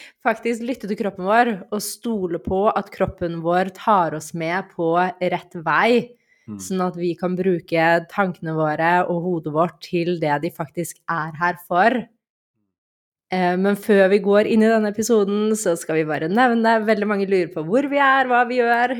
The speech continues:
Speaker 1: så akkurat nå er vi i Madeira.
Speaker 2: Hei, Madeira i Portugal.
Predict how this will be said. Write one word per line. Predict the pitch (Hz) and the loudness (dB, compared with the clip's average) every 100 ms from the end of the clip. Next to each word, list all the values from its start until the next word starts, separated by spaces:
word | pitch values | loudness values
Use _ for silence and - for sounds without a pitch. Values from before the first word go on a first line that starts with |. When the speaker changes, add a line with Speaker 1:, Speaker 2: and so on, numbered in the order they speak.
| 240 | -8
Speaker 1:
så | - - 214 202 | -10 -2 0 2
akkurat | 202 196 196 190 - | 0 0 0 0 -2
nå | 190 185 180 | -6 -4 -2
er | 202 226 - 175 156 160 | 0 -2 -4 -6 -6 -8
vi | 175 175 - | -8 -8 -6
i | 180 170 | -6 -6
Madeira. | 160 160 151 139 202 381 - _ _ _ _ _ _ | -8 -4 -4 -2 0 -2 -6 _ _ _ _ _ _
Speaker 2:
Hei, | 117 | -14
Madeira | 123 135 127 127 131 | -12 -8 -6 -6 -6
i | |
Portugal. | 131 139 156 127 | -6 -8 -6 -10